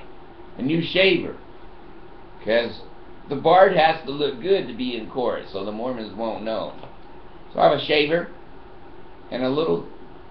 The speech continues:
box of insulin, or I walk up to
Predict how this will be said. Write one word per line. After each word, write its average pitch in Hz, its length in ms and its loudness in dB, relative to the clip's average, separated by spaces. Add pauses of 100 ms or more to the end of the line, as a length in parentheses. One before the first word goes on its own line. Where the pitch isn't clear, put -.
(120)
box 135 380 6
of 113 180 -8
insulin, 113 540 -2 (260)
or 98 300 4 (1800)
I 156 140 8
walk 160 320 10
up 147 240 6
to 139 360 -2